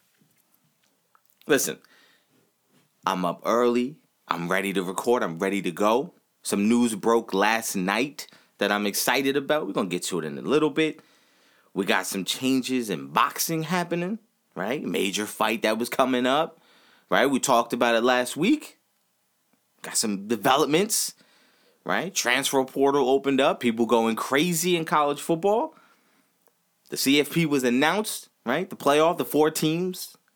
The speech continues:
New Year's Six Bowls announced. We got a lot to talk about. We got a lot to talk about. But I wanna start with this. <laughs> And I'm laughing because this somehow, this somehow, this meaningless,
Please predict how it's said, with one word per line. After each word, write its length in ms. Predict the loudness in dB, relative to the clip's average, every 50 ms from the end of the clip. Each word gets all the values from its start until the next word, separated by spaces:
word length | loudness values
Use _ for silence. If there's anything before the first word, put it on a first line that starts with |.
| _ _ _ _ _ _ _ 0
New 140 | 2 2 4
Year's 300 | 4 4 4 2 2 2
Six 240 | 2 2 2 0
Bowls 360 | 0 2 4 4 4 4 4 2
announced. 320 | 2 4 4 2 2 2
We 40 | 0
got 120 | 0 0
a 40 | 2
lot 140 | 2 2 2
to 80 | 0
talk 300 | -2 2 4 4 4 4
about. 400 | 2 0 -2 -4 -6 -8 -14 -20 -20 -20 -16 -6 0
We 60 | 2
got 160 | 4 4 4
a 60 | 4
lot 460 | 4 4 4 4 4 2 -2 -6 _ -2
to 100 | -2 -2
talk 380 | -2 2 4 4 4 4 2
about. 360 | -4 -6 -6 -8 -10 -12 -16 _ _ _ _ _ _ _ _ _ _ _ _ _ _ _ _ _ _ _ _ _ _ _ _ _ _ _ _ _ _
But 120 | 4 6 6
I 40 | 8
wanna 260 | 8 6 6 6 4
start 300 | 6 6 6 6 6 4
with 140 | 0 0 2
this. 340 | 0 0 -2 -6 -12 -14 -16 _ _ _ _ _ _ _ -12
<laughs> 80 | -10 -10 -10 -12 -14 -18 -20 -20 -20 _ _ -20 -20 _ _ _ _ _ _ _ _ _ _ _ _ _ _ _ _ _ _ -20 -20 -14 -2 0
And 120 | 2 4
I'm 140 | 4 4 4
laughing 380 | 6 6 8 8 6 6 4 4
because 300 | 4 4 6 4 4 6
this 240 | 6 4 4 4
somehow, 800 | 4 4 6 6 6 8 6 6 6 6 6 6 6 4 2 0 -2 -8 -18 -18 -20 -6 _
this 220 | 4 4 6 6 4
somehow, 560 | 4 4 4 4 4 4 4 2 2 0 -2 -6 -12 -20 _ 2
this 260 | 4 4 4 4 2
meaningless, 920 | 2 2 4 4 4 4 4 4 4 4 4 4 2 2 2 0 -2 -4